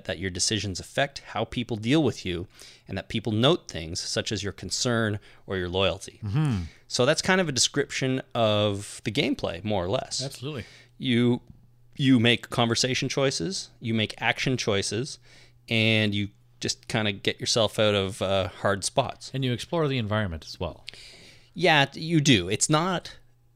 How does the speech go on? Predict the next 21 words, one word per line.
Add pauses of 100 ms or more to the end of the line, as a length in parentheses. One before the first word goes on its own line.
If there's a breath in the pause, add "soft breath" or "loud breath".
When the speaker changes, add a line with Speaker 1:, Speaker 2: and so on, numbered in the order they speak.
(200)
Speaker 1:
it's
not
an
open
world
Speaker 2:
Oh,
Speaker 1:
game.
Speaker 2:
God,
no.
Speaker 1:
You
can't
go
anywhere
you
want.
You
really
have
to
follow
the